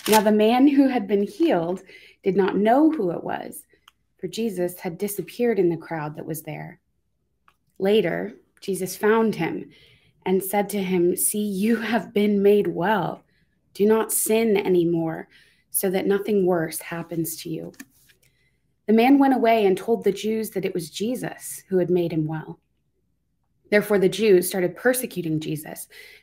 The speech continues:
because he was doing such things on the Sabbath. But Jesus answered them, "My Father is still working, and I also am working." For this reason, the Jews were seeking all the more to kill him,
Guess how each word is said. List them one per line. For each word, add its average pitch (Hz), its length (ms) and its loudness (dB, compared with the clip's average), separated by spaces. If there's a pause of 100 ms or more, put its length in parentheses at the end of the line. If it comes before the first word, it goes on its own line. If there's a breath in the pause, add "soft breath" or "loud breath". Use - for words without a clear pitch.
because 190 240 -2
he 180 80 6
was 170 140 2
doing 208 260 4
such - 300 -4
things 165 280 0
on 165 120 0
the 160 80 0
Sabbath. 165 500 -8 (1120)
But 196 140 0
Jesus 262 320 -2
answered 208 400 0
them, 180 440 0
"My 208 220 4
Father 208 540 0
is - 200 -6
still 233 400 0
working, 180 640 -4 (520)
and 190 160 0
I 233 300 -2
also 202 600 -4
am 196 180 0
working." 180 560 -6 (880)
For 208 160 -4
this 233 240 2
reason, 190 340 4
the 175 80 4
Jews 202 320 -2
were 185 120 -2
seeking 185 460 0
all 247 320 -2
the 240 120 -2
more 196 280 4
to 190 160 -6
kill 185 300 -6
him, 160 320 -6